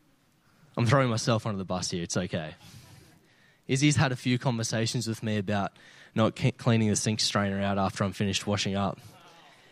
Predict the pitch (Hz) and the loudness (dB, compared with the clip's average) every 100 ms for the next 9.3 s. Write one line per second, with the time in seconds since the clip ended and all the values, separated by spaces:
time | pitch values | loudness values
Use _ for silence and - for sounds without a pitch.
0 | - 165 175 175 170 175 175 196 - - | 0 2 4 4 4 6 6 6 2 2
1 | 190 175 277 311 - 156 185 - 151 143 | 4 6 6 6 6 4 4 2 2 2
2 | 143 175 147 139 - - 147 123 131 127 | 4 6 6 4 2 0 0 2 6 6
3 | 117 120 107 107 - - - - - - | 4 0 2 0 -2 -8 -20 -20 -20 -2
4 | 127 127 131 - 139 127 - - 139 123 | 2 4 2 4 4 4 -2 -2 2 4
5 | 123 127 123 120 127 123 147 117 156 - | 6 6 4 2 2 4 4 4 2 2
6 | 120 101 127 123 92 87 80 82 113 - | 0 2 2 2 -2 -6 -10 -6 -6 -6
7 | - - - _ - - 151 156 135 113 | -14 -20 -20 _ -20 0 4 6 4 0
8 | 92 - 127 80 113 - - - 139 147 | -6 -8 -8 -8 -10 -14 -20 -8 0 2
9 | 156 156 | 4 2